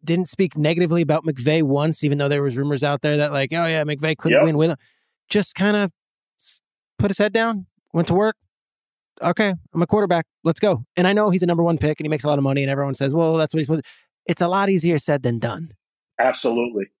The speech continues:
Speaker 2: Absolutely. And that's, I, I've always said about, yeah, like you said, like, the toughness. Yeah, it's a quarterback.
Speaker 1: Yeah.
Speaker 2: You gotta have that. But the mental, and I've always respected Jared's mental toughness. Like, he, that's one trait of him that I think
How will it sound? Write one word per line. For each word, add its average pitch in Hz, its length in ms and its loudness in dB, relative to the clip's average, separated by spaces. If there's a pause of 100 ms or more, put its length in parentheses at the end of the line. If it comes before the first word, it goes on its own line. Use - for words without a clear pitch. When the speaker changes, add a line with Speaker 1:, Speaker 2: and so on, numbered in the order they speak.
Speaker 2:
Absolutely. 127 800 0
And 127 280 0
that's, 160 380 -2 (220)
I, 180 160 4
I've 196 160 2
always 220 280 0
said 175 200 0
about, 139 320 0
yeah, 180 140 2
like 147 160 -2
you 131 80 -10
said, 123 220 -4
like, 110 180 -8
the 98 160 -20
toughness. 127 460 -4
Yeah, 123 120 0
it's - 120 -6
a 190 40 -6
quarterback. 190 300 2 (180)
Speaker 1:
Yeah. - 80 -6
Speaker 2:
You 139 40 -4
gotta 143 200 2
have 139 140 0
that. 117 220 -4
But 123 220 2 (600)
the 120 120 0
mental, 190 480 2
and 160 140 2
I've - 240 2
always 160 400 0
respected 113 580 -10
Jared's 107 320 -2
mental 101 220 -10
toughness. - 500 -10
Like, 110 220 0
he, 143 640 2 (140)
that's 160 360 2
one 135 360 -2
trait 123 440 0 (140)
of 104 180 -2
him 107 300 -4
that 107 260 -2 (120)
I 104 100 -4
think 117 220 -2